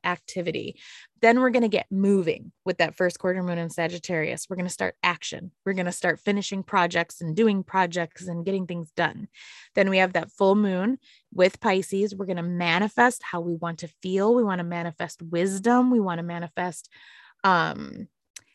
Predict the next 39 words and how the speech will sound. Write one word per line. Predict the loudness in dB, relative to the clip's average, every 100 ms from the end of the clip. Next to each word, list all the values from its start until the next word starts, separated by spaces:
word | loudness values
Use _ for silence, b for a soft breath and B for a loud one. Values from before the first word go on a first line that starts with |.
| _ 0
you | 4
know, | 4 4 0 _ _ _ _
with | 6 6
a | 4
full | 0 2
moon | 2 2
in | -2
Pisces, | -4 -4 -2 -4 -4
you | -8 -4
really | 2 4 4
wanna | 6 4 4
be | 0
manifesting | 0 0 0 0 -4 -4 -2 -2
your | -2
highest | -2 0 0 -2
good. | 2 2 2
Pisces | -2 -6 -4 -6
is | -6 -10
so, | -14 -6 -2 2 4 2 0 -4 b b b 0
um, | 4 4 0 -4 -10 -16
capable | -4 0 0 2 4 4
of | 2
seeing | -6 -6 -6 0
all | 2 2
sides | 0 2 2 2 -2 -4
of | -4
a | -4
problem. | 0 0 0 0 0
And | -2
so | -4
you | -6
wanna | -4 -6
manifest | -6 -4 -4 -6 -8 -8
more | -8
understanding | -8 -10 -10 -8 -2 2 4 4 0 -4
and | -6
knowledge | -2 0 2 0 -2
and | -8 -4
wisdom. | 4 4 4 0 0 0 -2